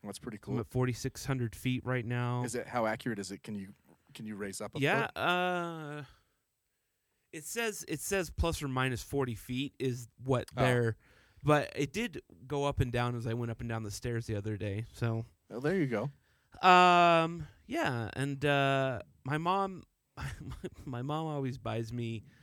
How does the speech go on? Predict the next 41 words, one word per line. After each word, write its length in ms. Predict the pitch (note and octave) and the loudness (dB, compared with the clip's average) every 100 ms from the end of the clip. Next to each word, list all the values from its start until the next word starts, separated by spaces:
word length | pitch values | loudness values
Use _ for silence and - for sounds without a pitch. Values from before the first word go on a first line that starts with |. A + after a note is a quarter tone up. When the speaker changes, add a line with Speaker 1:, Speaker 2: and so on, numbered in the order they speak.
| - _ _ _ _ - | -20 _ _ _ _ -8
Speaker 2:
a 40 | |
toy 480 | - A2+ A#2+ C#3 D3 _ _ - | -2 0 0 -2 -6 _ _ -10
or 120 | - B2 | -4 -2
something. 540 | C#3 B2 C#3+ C#3+ D3+ - | -2 0 0 -2 -4 -12
Speaker 1:
Sure. 280 | - G#2 G#2+ - - | -6 -6 -6 -12 -8
Speaker 2:
And 320 | C3 C3 A#2+ A#2 | 0 0 0 -2
it's 220 | A#2 B2+ | -4 -2
normally 300 | C3+ C3+ B2+ | 0 0 0
something 340 | A2+ A#2+ A#2+ | -2 -4 -2
that 60 | A#2 | -2
I'm 80 | A2+ | -2
just 180 | G#2 - | -6 -6
like, 220 | G#2+ G#2 - - | -4 -6 -8 -12
"Uh, 380 | D3 - - B2+ | -12 -14 -14 -14
okay." 340 | - B2 D#2+ - - _ _ _ _ | -12 -12 -12 -16 -20 _ _ _ _
So 160 | - D#3+ | -4 -2
this 280 | C#3+ A3 - | 2 0 2
year 200 | D#3+ C3+ | 4 6
I 80 | C3 | 4
was, 280 | B2+ A#2+ A2+ | 2 0 -4
I 100 | A#2+ | -2
put 240 | A#2+ D#3+ - | 0 0 0
something 320 | C#3+ B2 B2+ | -2 -2 -2
on 80 | A#2+ | 0
my 120 | A2+ | 0
wish 300 | A#2 C3 - | 0 -2 -2
list 280 | A#2 G2+ - | -4 -4 -4
to 80 | A#2+ | -2
bait 280 | A2 A#2+ A#2 | 2 2 2
her 140 | A2 | 2
into, 440 | A2+ G#2 A2+ G#2 - _ _ _ _ - | 0 0 -2 -2 -4 _ _ _ _ -6
you 100 | B2 | -4
know, 180 | G#2 | -4
to 120 | G2+ A#2 | -4 -2
getting 300 | C3 B2+ A2+ | 0 0 0
it. 40 | |
And 100 | G#2+ | -2
it 40 | |
was 160 | A2+ A2+ | -2 0
a, 160 | G#2+ - | -2 -2
this 440 | G#2+ B2 - - | -4 -4 -6 -12